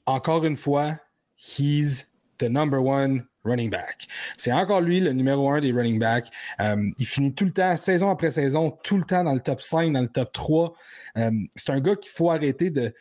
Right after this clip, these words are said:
de, de, d'avoir peur de prendre. C'est un gars que, oui, on, on parle tout le temps de ses touchés. Cette année, neuf touchés, encore une fois. Mais c'est ses réceptions, c'est les points, les points per game. Il est à vingt-deux points par match. Euh, Austin Eckler, c'est,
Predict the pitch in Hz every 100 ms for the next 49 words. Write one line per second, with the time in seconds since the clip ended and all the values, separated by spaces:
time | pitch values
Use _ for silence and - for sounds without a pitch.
0 | - _ 120 117 107 104 101 110 120 127
1 | 123 - 156 170 135 - 147 165 156 131
2 | 135 165 139 143 185 - - - 127 135
3 | 131 147 135 135 170 175 - 139 147 127
4 | 175 - 135 135 156 147 160 165 - 143
5 | 196 170 135 139 139 131 160 170 165 -
6 | - 104 - 131 143 131 170 165 139 -
7 | - 170 170 - - - - 131 127 -
8 | 151 190 175 147 143 139 185 190 151 160
9 | 175 139 131 131 190 170 170 170 170 160
10 | 123 131 151 160 - - - - - 117
11 | 110 101 92 - 170 185 156 131 151 147
12 | - _ _ - - 127